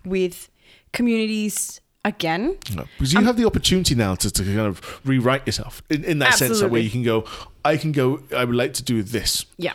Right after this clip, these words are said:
Speaker 2: And I think it's also a rare opportunity that we, we see in the space when,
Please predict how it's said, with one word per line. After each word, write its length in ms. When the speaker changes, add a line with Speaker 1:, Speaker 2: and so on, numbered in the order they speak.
Speaker 2:
And 180
I 40
think 160
it's 120
also 400
a 120
rare 240
opportunity 560
that 180
we, 100
we 180
see 180
in 80
the 60
space 400
when, 260